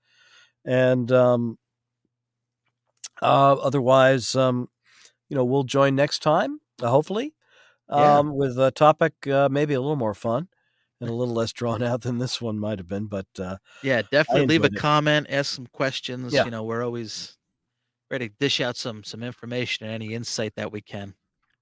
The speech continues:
Speaker 1: So, anyway, for me, you can find me on, uh, my website at mckinleyco dot com. That's, uh, M C K I N L E Y, spelled the same way you see right here.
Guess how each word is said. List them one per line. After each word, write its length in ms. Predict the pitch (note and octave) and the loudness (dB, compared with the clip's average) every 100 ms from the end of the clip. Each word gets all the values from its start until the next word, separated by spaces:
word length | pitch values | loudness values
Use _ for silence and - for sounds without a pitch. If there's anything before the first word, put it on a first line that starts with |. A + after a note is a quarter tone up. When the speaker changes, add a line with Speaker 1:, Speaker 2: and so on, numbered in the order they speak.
| _ | _
Speaker 1:
So, 300 | - D#2+ D#2 _ _ - _ _ - | -18 -16 -16 _ _ -20 _ _ -4
anyway, 260 | B2 G#2 | -2 -2
for 160 | G2+ C3 | -4 0
me, 220 | D#3+ A3+ | 4 4
you 180 | C#3+ C3 | 4 2
can 140 | D3+ | 0
find 260 | C3 E3+ E3+ | 6 8 8
me 180 | E3+ D#3 | 6 6
on, 420 | C3 C#3 C3+ C3 | 6 6 4 4
uh, 100 | C3 | 2
my 160 | B2+ B2+ | 4 2
website 600 | C3 D#3+ - - F3 G#3 | 4 4 2 2 2 2
at 240 | A#2+ A2+ | -2 -4
mckinleyco 800 | A#2+ A#2 - F#3 F3 F3 E3 E3+ | -6 -8 -2 0 0 0 2 2
dot 260 | D3+ D#3 - | 4 0 0
com. 400 | - G2 G2+ C3 _ _ _ _ - | -6 -6 -8 -12 _ _ _ _ -8
That's, 340 | G#2+ G2+ - | -8 -6 -6
uh, 200 | A2 G#2 B2+ | -4 -4 -4
M 180 | B2+ | -4
C 220 | A#2+ B2+ A#2 | -2 -4 -6
K 300 | - B2+ B2+ | 0 2 2
I 200 | A#2+ B2 | 2 2
N 260 | B2 B2 | 0 -2
L 200 | A2+ G#2 | -6 -6
E 60 | G#2+ | -6
Y, 300 | G2 G#2 A2 | -2 -2 -2
spelled 360 | B2 - E2 F#2 | -6 -12 -14 -12
the 100 | F2 | -10
same 320 | - G2+ G#2+ | -8 -6 -4
way 140 | G#2 | -4
you 160 | G#2+ A2+ | -4 -4
see 240 | - C3 | -4 -2
right 220 | B2 A#2+ C#3 | 0 0 0
here. 260 | A#2+ F3 | -2 -2